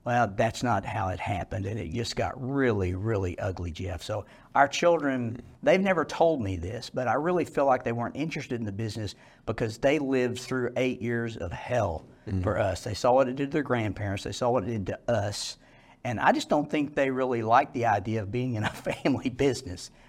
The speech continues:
Speaker 1: quite frankly. So we had two rules. We wanted them to try college.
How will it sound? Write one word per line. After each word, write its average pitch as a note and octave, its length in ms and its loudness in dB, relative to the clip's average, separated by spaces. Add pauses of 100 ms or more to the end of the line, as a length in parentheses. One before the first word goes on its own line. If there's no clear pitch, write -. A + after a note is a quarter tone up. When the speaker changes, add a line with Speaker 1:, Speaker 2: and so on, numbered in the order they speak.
Speaker 1:
quite A2+ 220 6
frankly. E2+ 300 0
So G#2+ 240 2 (240)
we C#3+ 100 4
had C#3 100 4
two G#3 160 4
rules. A2 360 0 (260)
We B2 140 -2
wanted C#3 360 2
them C3+ 200 0
to F#2+ 80 -10
try A2+ 260 4
college. A2 560 2